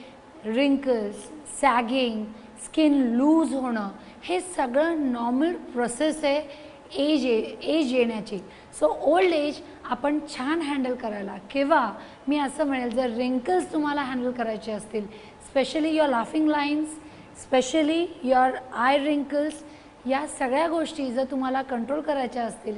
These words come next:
किंवा हे सगळे मसल ग्रुप जर तुम्हाला टोन ठेवायचे असतील, तर सिंपल काही अशा एक्सरसाइज मी घेऊन आली आहे, जेणेकरून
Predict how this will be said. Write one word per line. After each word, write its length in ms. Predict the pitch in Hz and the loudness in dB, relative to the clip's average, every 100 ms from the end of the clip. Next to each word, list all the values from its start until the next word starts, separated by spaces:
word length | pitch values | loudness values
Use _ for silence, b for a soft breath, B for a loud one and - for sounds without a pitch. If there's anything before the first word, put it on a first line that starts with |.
| 202 | -6
किंवा 160 | 240 | -6
हे 220 | 240 226 277 | -6 -6 -8
सगळे 340 | - 214 294 | -6 -2 -2
मसल 380 | 359 349 - 269 214 | -2 -6 -6 -6 -2
ग्रुप 680 | 226 202 - - - - 208 | -2 -4 -10 -20 -20 -10 -2
जर 180 | 285 294 | -2 -2
तुम्हाला 360 | 302 285 277 277 277 | -2 0 0 0 -2
टोन 240 | 269 269 302 | -2 -2 0
ठेवायचे 460 | 269 254 226 233 | -2 0 -2 -4
असतील, 320 | 226 - 240 240 B B B - | -6 -4 -4 -6 B B B -6
तर 80 | |
सिंपल 500 | 320 - 330 320 403 | -6 -2 -2 0 0
काही 180 | 381 359 | 2 0
अशा 240 | 339 - 330 | 0 0 -2
एक्सरसाइज 520 | 269 294 269 302 277 | -2 -6 -4 -2 -2
मी 120 | 285 | -2
घेऊन 320 | 254 254 254 | -2 -4 -4
आली 240 | 240 214 214 | -4 -2 -4
आहे, 540 | 233 - - - - | -6 -12 -18 -16 -6
जेणेकरून 600 | 208 262 311 339 285 247 | 0 2 2 0 0 0